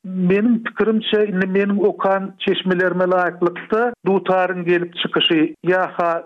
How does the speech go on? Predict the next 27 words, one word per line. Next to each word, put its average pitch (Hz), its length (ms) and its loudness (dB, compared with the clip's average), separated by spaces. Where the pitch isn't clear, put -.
Gresiýa 214 520 0
bilen 180 280 -2
baglanşykly, 151 800 0
ellinizm 180 580 2
medeniýeti 156 520 0
bilen, 113 280 0
ýa-da 208 400 0
hindi 175 240 0
medeniýeti 170 520 0
bilen 165 260 -2
baglanşykly. 135 760 -2
Ýöne 180 360 2
dört 233 300 2
çarýarlar, 196 800 0
onuň 185 280 2
arasynda 190 540 0
da 190 60 0
Aliýanyň 180 360 -2
atbakary 175 540 -2
bolan 175 320 2
Gammar 165 460 -2
bilen 196 420 -2
baglanşygy 170 760 -2
bardyr 175 460 -2
öýdemok. 147 580 0
Ýöne 190 260 2
elbetde 196 580 0